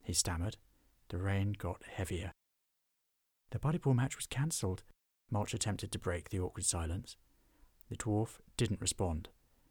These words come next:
His arms were crossed and his bulging biceps rippled with deep blue tattoos. "We'd be very happy to, uh, to, to move along and to leave you in peace." Hobgob cast a nervous glance at Mulch and they both shrugged.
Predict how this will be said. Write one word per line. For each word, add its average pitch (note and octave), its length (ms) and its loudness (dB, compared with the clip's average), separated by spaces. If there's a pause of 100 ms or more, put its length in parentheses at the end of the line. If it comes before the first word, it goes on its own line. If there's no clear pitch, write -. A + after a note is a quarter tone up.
(100)
His G#2 160 2
arms G#2+ 260 4
were A#2 60 0
crossed G2+ 280 2
and G#2+ 100 2
his A2+ 120 2
bulging B2 380 2
biceps A2 500 0
rippled F#2 460 -4
with F#2+ 180 -4
deep A2 240 0 (140)
blue G#2 260 2
tattoos. - 600 -2 (1160)
"We'd A3 220 4
be A#3 80 6
very F3+ 240 6
happy C3+ 360 0
to, D#3+ 340 4
uh, E3 80 2 (140)
to, - 140 0
to - 180 4
move D#3+ 180 6
along C#3 320 6
and D3+ 120 2
to - 120 0
leave D3+ 180 4
you C#3 80 4
in C3+ 80 4
peace." C#3+ 380 2 (480)
Hobgob - 320 0
cast G2 320 2
a - 20 4
nervous G2+ 380 2
glance G2+ 400 2
at - 80 -2
Mulch G#2 260 0
and A2+ 140 2
they A2 80 2
both C#3+ 220 0
shrugged. C3 460 0